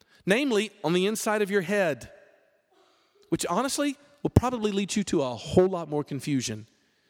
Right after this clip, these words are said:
Get out of your head and into a group of people, real life human beings with whom you can relate and speak and connect with and serve and love. But the other half of you will be terrified because you're sitting back there doing the math.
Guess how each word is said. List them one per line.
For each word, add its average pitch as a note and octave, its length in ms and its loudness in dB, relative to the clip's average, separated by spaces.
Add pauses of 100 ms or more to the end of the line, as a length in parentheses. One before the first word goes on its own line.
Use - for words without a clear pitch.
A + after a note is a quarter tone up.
(140)
Get - 180 -10
out A2 200 -4
of G#2+ 100 -6
your A2+ 120 0
head A2 440 -6 (640)
and C3+ 120 -2
into F#3 180 -2
a G3 40 0
group F3+ 200 -4
of - 160 -6
people, C#3 520 -2 (420)
real A3+ 220 0
life A#3+ 320 -2
human A3 280 -2
beings F3+ 640 -2 (240)
with D#3 140 0
whom F#3+ 140 0
you F3+ 80 -2
can E3+ 220 -2
relate E3 460 0 (200)
and C3+ 140 -2
speak - 560 0 (180)
and C#3 140 -6
connect D3+ 380 -2
with B2 300 0
and B2+ 180 -4
serve E3+ 800 -2 (140)
and B2+ 180 0
love. A#2 580 -4 (1300)
But D#3+ 360 0
the B2 120 0
other B3 140 0
half G#3+ 300 -2
of E3+ 80 -2
you F3+ 120 4
will D#3 80 0
be C#3 120 -2
terrified B2 560 -2
because B2+ 300 -2
you're F#3+ 180 0
sitting F#3+ 260 -2
back D#3 200 0
there D3 140 4
doing D#3 300 -4
the C3+ 80 -2
math. B2+ 560 -6